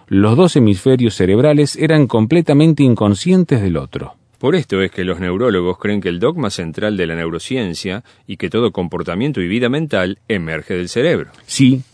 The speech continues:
Speaker 1: y el doctor Newsom dice que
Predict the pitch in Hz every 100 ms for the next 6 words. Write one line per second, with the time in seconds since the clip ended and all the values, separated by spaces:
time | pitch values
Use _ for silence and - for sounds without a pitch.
0 | _ _ _ _ _ _ 131 147 165 220
1 | 180 147 147 104 98 98 120 - - 104
2 | 127 170 139 - 95 82